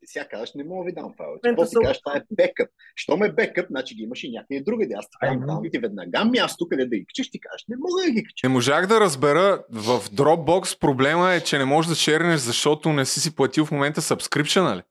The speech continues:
Speaker 2: Мога да разбера какъв е проблема в момента.
Speaker 3: А платил ли си си subscription-а на, на този акаунт, който показа преди малко?
Speaker 2: Как нямам достъп, като одеве изпратих на Христо сватбата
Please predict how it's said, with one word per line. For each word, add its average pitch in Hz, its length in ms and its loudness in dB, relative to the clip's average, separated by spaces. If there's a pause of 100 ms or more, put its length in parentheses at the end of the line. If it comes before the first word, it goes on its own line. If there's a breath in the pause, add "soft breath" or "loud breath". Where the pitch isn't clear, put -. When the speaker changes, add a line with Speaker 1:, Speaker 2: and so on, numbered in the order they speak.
(120)
Speaker 2:
Мога 123 220 -4
да 139 100 2
разбера 143 360 -2
какъв 143 280 -10
е - 140 -20
проблема 135 400 -4
в - 80 -16
момента. 78 320 -10 (240)
Speaker 3:
А 101 160 -2
платил 113 400 0
ли 156 100 4
си 160 140 0
си - 160 -2
subscription-а 196 840 2
на, 160 380 4
на 147 160 0
този 143 280 4
акаунт, 131 340 -2
който 139 280 2
показа 123 400 -2
преди 110 260 -2
малко? 104 320 -2 (160)
Speaker 2:
Как 127 200 -2
нямам 175 280 0
достъп, 151 360 0
като 151 300 -6
одеве 147 300 0
изпратих 143 480 -6
на 123 300 -6
Христо 143 720 -8
сватбата 151 720 0